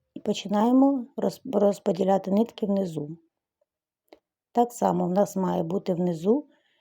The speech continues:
ниточок на дев'ять, <clears throat> на дев'ять бісерин, тобто десять ниток.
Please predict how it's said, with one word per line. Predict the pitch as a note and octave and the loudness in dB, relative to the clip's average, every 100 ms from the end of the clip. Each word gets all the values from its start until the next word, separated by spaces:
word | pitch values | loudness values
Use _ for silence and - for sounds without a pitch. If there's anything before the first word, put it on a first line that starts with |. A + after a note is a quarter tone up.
| _ _ _ _ _ _ _ _ _ _ _ _ _ _ _ _ _ _ - | _ _ _ _ _ _ _ _ _ _ _ _ _ _ _ _ _ _ -2
ниточок | F#3 G3 B3 C4 C#4 | 0 2 0 2 2
на | A3+ G3+ | 2 2
дев'ять, | F3 A3 B3+ A#3+ - - | 4 4 4 0 -2 4
<clears throat> | C#4 D4 D4+ C#4+ | 8 8 10 12
на | D#4 A#3 F#3+ F3+ | 12 12 6 4
дев'ять | G3+ G#3+ | 6 4
бісерин, | F3+ F#3+ F#3+ F3 | 2 2 4 4
тобто | E3+ - F#3 | 4 2 4
десять | G3 F#3+ F3 F3 | 4 4 2 2
ниток. | D#3+ - A#3+ - | 2 4 2 0